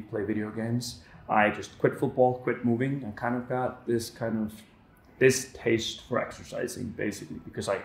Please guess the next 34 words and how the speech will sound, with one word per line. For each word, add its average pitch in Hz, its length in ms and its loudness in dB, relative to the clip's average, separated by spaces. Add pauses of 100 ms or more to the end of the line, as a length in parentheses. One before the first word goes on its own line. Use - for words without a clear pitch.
I - 80 -8
just 120 220 -2
couldn't. 123 400 0 (160)
And 110 100 0
you're 98 80 -2
sixteen, 143 500 4
you're 113 220 2
kind 113 160 0
of 98 80 -4
going 101 220 -8
through 95 140 -10
this - 100 -14
phase 92 260 -4
of 87 100 -14
growing 98 300 -2
up. 143 240 4
So 98 100 -6
I 104 40 -2
just 101 200 -8
said, 113 340 0 (220)
"No, 98 300 0 (420)
I'm 98 280 -2
not 101 320 -2
going 95 260 -2
to - 100 -8
exercise." - 640 -10 (560)
Uh, 113 320 6
so 151 200 6
I 139 40 10
stopped. - 380 -4 (580)
Uh, 113 280 8 (420)
played 127 160 6
video 123 240 8
games, 127 480 2